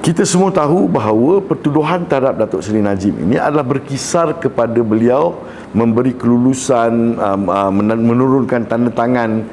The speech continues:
di atas pelbagai dokumen. Di antara dokumen-dokumen yang beliau tanda tangani ialah surat kelulusan,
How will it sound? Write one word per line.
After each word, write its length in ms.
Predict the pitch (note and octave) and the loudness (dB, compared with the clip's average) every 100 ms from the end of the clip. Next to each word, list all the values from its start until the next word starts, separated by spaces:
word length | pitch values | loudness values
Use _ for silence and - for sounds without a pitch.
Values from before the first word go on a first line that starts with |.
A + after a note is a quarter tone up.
| - | -12
di 160 | G2 B2+ | -2 -2
atas 240 | B2+ C#3+ | 0 -4
pelbagai 720 | - C#3+ B2 C3 D3 F#3 F3 B2 | -2 -2 0 0 0 0 0 0
dokumen. 480 | B2+ C3+ D3 E2 - - - - - - - - | 0 0 0 -2 -6 -16 -18 -20 -18 -18 -18 -4
Di 80 | G#2 | 0
antara 320 | G#2 G#2+ A#2 B2+ | 0 0 2 2
dokumen-dokumen 800 | A2+ - A#2+ A2+ G#2 A#2 A#2 G#2+ | 0 -2 -2 0 0 0 0 0
yang 160 | G2+ G2+ | 0 0
beliau 160 | G#2 | 0
tanda 240 | G2+ G2+ F#2+ | 0 -2 -2
tangani 480 | G2 G#2+ D3+ G3+ A#2+ | 0 0 0 0 0
ialah 240 | G#2+ A2 - | 0 0 0
surat 320 | G#2+ G#2 - | -2 -2 0
kelulusan, 880 | F#2 F#2 A#2+ B2+ B2 A2+ A2+ A2+ | 0 2 2 0 0 0 0 0